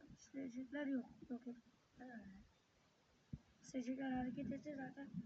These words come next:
Speaker 2: Yani şey düşündüm. Düşün yani, direksiyon hareket edince
Speaker 1: Teker-
Speaker 2: tekerlekleri hareket ediyor.
Speaker 1: Tekerleğini,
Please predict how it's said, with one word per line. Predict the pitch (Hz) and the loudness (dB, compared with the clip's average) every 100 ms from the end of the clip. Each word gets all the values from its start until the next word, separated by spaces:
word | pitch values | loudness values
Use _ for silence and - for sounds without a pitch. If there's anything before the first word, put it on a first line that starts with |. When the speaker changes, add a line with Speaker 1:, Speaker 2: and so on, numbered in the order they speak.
| - - | -4 -6
Speaker 2:
Yani | 233 240 285 285 277 - 208 214 - - - 240 | -2 0 0 -2 -4 -2 2 2 0 -8 -8 -6
şey | - 302 | -2 -2
düşündüm. | - - 285 247 233 - - - - - - - - - | -4 -6 -2 0 0 -4 -8 -18 -20 -20 -20 -18 -14 -8
Düşün | 240 - 320 | -6 -2 0
yani, | 311 254 233 | 0 0 -2
direksiyon | 262 254 - 285 | -4 -4 -6 -6
hareket | 277 - - 330 | -6 -2 6 6
edince | 339 330 349 | 6 -2 -2
Speaker 1:
Teker- | - | 0
Speaker 2:
tekerlekleri | 269 269 302 269 - 294 | 4 4 4 2 -4 -8
hareket | 302 262 233 - | -6 -6 -8 -8
ediyor. | 226 233 285 349 - | -6 -4 -4 -4 -2
Speaker 1:
Tekerleğini, | 277 320 330 349 359 403 | 2 4 4 4 0 -4